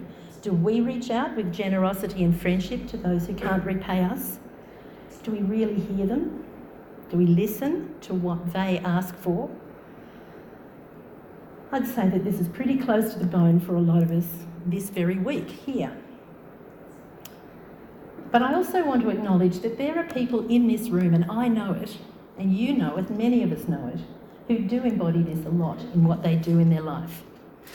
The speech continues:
And I'm so grace-, grateful for them. There are a few I could name, and many more of you who do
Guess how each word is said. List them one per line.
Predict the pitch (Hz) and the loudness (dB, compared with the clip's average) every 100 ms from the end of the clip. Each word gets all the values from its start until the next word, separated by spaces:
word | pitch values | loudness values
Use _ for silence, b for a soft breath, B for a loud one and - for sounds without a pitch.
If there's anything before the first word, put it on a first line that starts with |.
| B | B
And | 185 185 | -6 -2
I'm | 247 269 | 0 -2
so | - 196 | -2 -2
grace-, | 180 180 180 - - | 0 0 -2 -4 -2
grateful | 190 180 - 170 165 | 2 2 2 -2 -2
for | 156 | -4
them. | 120 123 - - - - B B B | -4 -8 -12 -14 -18 -18 B B B
There | 220 220 | 0 2
are | 262 254 | 4 2
a | - | 2
few | 226 240 | 2 2
I | 220 | 2
could | 214 214 | 0 -2
name, | 196 202 285 | -2 -2 -2
and | 269 208 | -2 -2
many | 233 339 | 0 2
more | 277 233 233 | 2 4 2
of | 226 | 0
you | 214 214 | -4 -2
who | 220 208 | -2 -2
do | 175 226 262 269 - | -2 0 0 0 -2